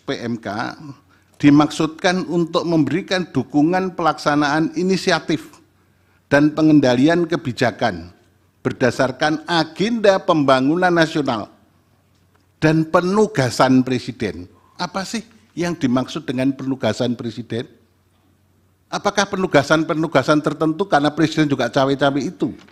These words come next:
Karena kalau saya membaca sebetulnya, agenda pembangunan nasional itu sudah, sudah termasuk Presiden itu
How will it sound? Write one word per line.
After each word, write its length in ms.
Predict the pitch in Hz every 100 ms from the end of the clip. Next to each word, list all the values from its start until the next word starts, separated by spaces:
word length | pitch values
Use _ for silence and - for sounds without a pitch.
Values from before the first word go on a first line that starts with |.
| _ _ _ _
Karena 240 | - 156 196
kalau 320 | 202 185 160
saya 320 | 165 165 165 156
membaca 520 | 147 127 202 202 127
sebetulnya, 640 | 117 120 104 117 104 101 - _ _
agenda 640 | - 175 170 175 202 185 208
pembangunan 640 | 208 165 139 147 151 156
nasional 480 | 151 147 156 147 147 156
itu 160 | 156
sudah, 240 | 254 131 127 -
sudah 240 | 131 113
termasuk 560 | - 120 131 - 196 139
Presiden 480 | 135 120 - 120
itu 240 | 120 113